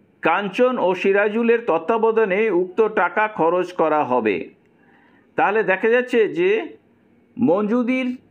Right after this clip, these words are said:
কাছে টাকা জমা হবে এবং কাঞ্চন আর সিরাজুল, অর্থাৎ কাঞ্চনবাবু আর সিরাজুল বাবুর তত্ত্বাবধানে উক্ত টাকা খরচ করা হবে।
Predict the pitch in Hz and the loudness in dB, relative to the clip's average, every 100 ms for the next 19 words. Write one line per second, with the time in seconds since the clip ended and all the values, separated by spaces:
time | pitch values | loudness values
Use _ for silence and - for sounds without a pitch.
0 | _ _ _ _ - - - 208 214 247 | _ _ _ _ -16 -16 -2 -2 0 0
1 | 220 190 214 180 202 196 226 240 277 339 | 0 0 0 0 0 -2 -2 -2 -2 -4
2 | - _ - 175 214 165 - 156 160 175 | -14 _ -2 0 -2 -8 -6 -2 -2 -2
3 | 247 269 311 320 - _ _ _ - 165 | 0 0 -2 -8 -16 _ _ _ -2 0
4 | 170 220 220 165 143 123 165 170 190 175 | 0 2 2 2 0 0 -2 -2 -2 -2
5 | 175 220 220 226 226 233 170 170 202 214 | 0 0 0 0 0 0 0 0 0 0
6 | 208 220 214 208 208 196 208 202 202 214 | 0 0 0 0 0 -2 -2 -2 0 -2
7 | 233 175 190 180 156 180 180 156 156 165 | -2 -2 -2 -2 -2 -2 -2 -2 -2 -2
8 | 151 143 104 87 | -2 0 0 -2